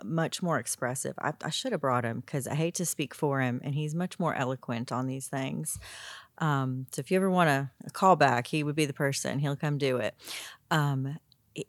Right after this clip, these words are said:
it's really, really helped him be expressive. He's gotten really into composing lately, and he's written some compositions that have actually been debuted at W K U,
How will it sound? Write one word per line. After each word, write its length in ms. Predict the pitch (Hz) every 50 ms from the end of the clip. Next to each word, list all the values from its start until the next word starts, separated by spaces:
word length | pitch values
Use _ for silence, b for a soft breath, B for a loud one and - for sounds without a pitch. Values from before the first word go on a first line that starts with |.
| -
it's 260 | - 180 170 - -
really, 320 | 190 190 202 214 208 202 190
really 240 | 180 175 165 165 156
helped 320 | 147 156 151 139 - -
him 580 | - 170 156 151 147 143 143 139 143 147 151 - -
be 120 | 151 165 156
expressive. 600 | 131 - - - 156 131 135 135 - 143 135 127
He's 200 | - 185 180 170
gotten 340 | - 180 170 - 151 151 143
really 400 | 143 156 165 180 190 202 208 190
into 240 | - 165 156 - 156
composing 720 | 139 - 143 127 131 - - 156 151 156 165 - 180 175 175
lately, 600 | 180 175 175 - - 175 175 175 175 175 180 - B B B B B B B
and 140 | - 160 156
he's 340 | 135 160 170 165 165 151 -
written 240 | 160 160 - - 151
some 180 | - - 127
compositions 1200 | - - - 156 147 139 160 139 143 151 139 139 - - 151 143 143 139 143 143 139 - - - B B B B B B B B
that 120 | 160 151
have 100 | 147 139
actually 380 | 151 143 - - - - 151 143
been 360 | 131 156 143 139 135 139 131
debuted 520 | 123 147 135 131 127 156 190 214 208 165
at 80 | 135 -
W 220 | 143 139 135 139
K 180 | - - 151 139
U, 420 | 135 131 135 131 135 135 131 127